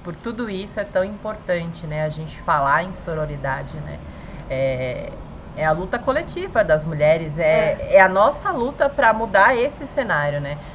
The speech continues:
Speaker 1: Seja no mercado de trabalho, <laughs> e seja na, na sociedade como um todo, né? Seja nos estereótipos que a publicidade ainda reforça, é, e tudo isso que torna o nosso caminho, às vezes,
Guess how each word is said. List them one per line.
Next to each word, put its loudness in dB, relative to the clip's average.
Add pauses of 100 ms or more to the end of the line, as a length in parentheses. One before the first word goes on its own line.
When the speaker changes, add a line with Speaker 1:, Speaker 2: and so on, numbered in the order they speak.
Speaker 1:
Seja 4
no -8
mercado 4
de -12
trabalho, 2 (180)
<laughs> -8 (100)
e -6
seja -6
na, -4 (500)
na -2
sociedade 2
como -8
um -8
todo, -2
né? 0
Seja -4
nos 0
estereótipos 2
que 0
a 0
publicidade -2
ainda -2
reforça, 4 (480)
é, 0
e -8
tudo -10
isso -10
que -12
torna 0
o -8
nosso -6
caminho, -6
às -8
vezes, -8